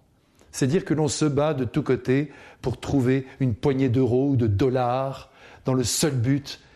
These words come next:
d'essayer de faire fortune. Et voyez, même les plus humbles des hommes ouvrent leurs grands yeux quand ils voient au cinéma que des voyous percent des coffres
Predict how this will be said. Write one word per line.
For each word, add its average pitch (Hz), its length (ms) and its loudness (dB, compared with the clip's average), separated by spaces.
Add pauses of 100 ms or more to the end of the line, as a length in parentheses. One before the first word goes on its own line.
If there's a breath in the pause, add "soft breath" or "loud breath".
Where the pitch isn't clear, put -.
(160 soft breath)
d'essayer 151 680 0
de 127 100 0
faire 127 220 -2
fortune. 139 680 -2 (440 loud breath)
Et 185 40 2
voyez, 165 280 2
même 160 320 0 (220 loud breath)
les 143 100 2
plus 135 340 2
humbles 147 280 0
des 127 240 0
hommes 156 240 0 (200 loud breath)
ouvrent 165 440 2 (140)
leurs 147 200 2
grands 160 280 0
yeux 143 340 0 (160 loud breath)
quand 156 240 -2
ils 143 100 0
voient 165 180 2
au 147 60 0
cinéma 151 480 0 (180 loud breath)
que 202 120 2
des 180 160 2
voyous 170 420 2 (240 loud breath)
percent 175 300 0
des 151 140 2
coffres - 400 -2